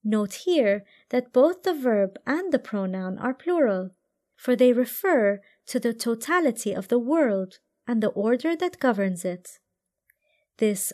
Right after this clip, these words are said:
order is informing us that such an order exists and that those who violate it will face the consequences. Here,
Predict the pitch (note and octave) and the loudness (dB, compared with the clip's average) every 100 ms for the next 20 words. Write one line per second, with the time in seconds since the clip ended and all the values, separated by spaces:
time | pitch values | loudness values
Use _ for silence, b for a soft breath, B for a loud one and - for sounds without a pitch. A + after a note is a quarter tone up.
0 | - D#4 E4+ A3+ G#3+ G#3 b b _ _ | -2 0 2 0 -2 -2 b b _ _
1 | _ A#3 A#3 A3+ - D#4+ E4+ A#3 F#3+ F#3+ | _ -2 0 -2 0 0 0 0 0 -2
2 | G3 - - _ - A#3+ - D#4 D#4+ - | -6 -10 -18 _ -4 -4 -2 -2 -2 -2
3 | F#4 G#3 G3 G3+ G3+ B3+ A3+ F4 B3+ - | -2 -2 -2 -2 -2 -4 -2 0 0 0
4 | - - - _ _ - A3 G#3 G3+ G3+ | -10 -12 -12 _ _ -4 0 0 -2 -2
5 | G#3 A#3 B3 B3 C#4+ F4 C#4+ G3+ F#3+ G3+ | -2 -2 -2 0 2 2 2 0 -2 -4
6 | G3 - _ _ _ G3+ B3+ F4 - G3 | -6 -8 _ _ _ 4 4 4 0 -4
7 | F#3+ - A3+ D4 D4+ A3+ - F#3 F3+ - | -2 -4 -4 -2 -2 -4 -4 -6 -4 -6
8 | F#3 F3+ - - _ _ _ _ _ _ | -6 -6 -10 -16 _ _ _ _ _ _
9 | _ _ _ _ _ _ _ _ _ _ | _ _ _ _ _ _ _ _ _ _
10 | _ _ - F4 D#4+ G3+ G3 | _ _ -2 2 2 2 -4